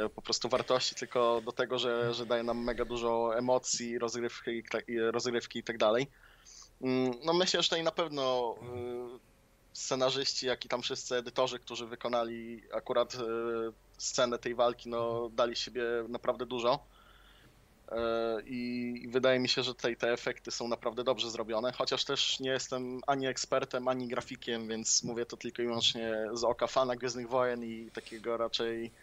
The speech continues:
e, normalnego, o,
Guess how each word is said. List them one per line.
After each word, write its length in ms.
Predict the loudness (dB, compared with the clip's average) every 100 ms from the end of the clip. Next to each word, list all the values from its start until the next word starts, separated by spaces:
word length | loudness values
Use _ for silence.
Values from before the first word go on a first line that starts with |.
| -20 -20 -20 -20 -20 -14
e, 120 | -6 -2 -2 -2 -2 -2 -4 -2
normalnego, 640 | 2 2 2 2 2 4
o, 400 | 4 2 0 -2